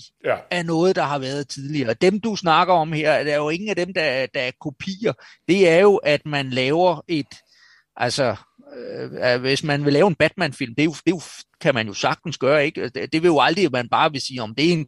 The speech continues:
Speaker 2: kopi, fordi der engang er nogen i tidernes morgen, der har lavet en Batman-film, ikke? Altså,
Speaker 1: Ja.
Speaker 2: det er jo, man, at de laver et selvstændigt værk, ikke?
Speaker 1: Okay.
Speaker 2: Som så kan være godt eller skidt.
Speaker 1: Ja. Den sidste film skal også fungere lidt som en assist til dig, for hvad jeg ved, du vil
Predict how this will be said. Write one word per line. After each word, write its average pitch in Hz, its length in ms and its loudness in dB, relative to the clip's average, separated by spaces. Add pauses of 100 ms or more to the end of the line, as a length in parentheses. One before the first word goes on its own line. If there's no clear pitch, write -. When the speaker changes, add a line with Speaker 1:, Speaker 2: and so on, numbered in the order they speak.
Speaker 2:
kopi, 143 360 -8
fordi 135 200 -2
der 127 140 2
engang 120 340 -2 (300)
er 131 60 -4
nogen 139 220 -2
i 127 60 0
tidernes 139 420 -2
morgen, 127 220 0
der 127 60 2
har 110 80 0
lavet 107 180 0
en 123 100 -8
Batman-film, 117 680 -6
ikke? 113 200 -6
Altså, 110 180 -2
Speaker 1:
Ja. 104 60 0
Speaker 2:
det 143 160 4
er 143 60 4
jo, 170 120 6
man, 131 360 0 (400)
at - 160 -6
de 139 100 -2
laver 131 340 4
et - 100 -2
selvstændigt 120 960 -4
værk, 92 320 -6
ikke? - 220 -8
Speaker 1:
Okay. 131 160 -2
Speaker 2:
Som 117 140 2
så 120 140 0
kan 151 140 2
være 101 160 2
godt 117 240 -2
eller 113 160 -8
skidt. - 300 -12 (160)
Speaker 1:
Ja. 101 80 -10 (640)
Den 160 100 -6
sidste 226 280 -2
film 160 180 2 (720)
skal - 180 2
også 170 200 8
fungere 180 480 4
lidt 180 320 2
som 190 200 6
en 156 100 -2
assist - 420 -2 (160)
til 151 140 -4
dig, 117 240 2
for 123 200 4
hvad 117 160 0
jeg 120 160 4
ved, 131 160 -6
du 123 80 -10
vil 113 160 -8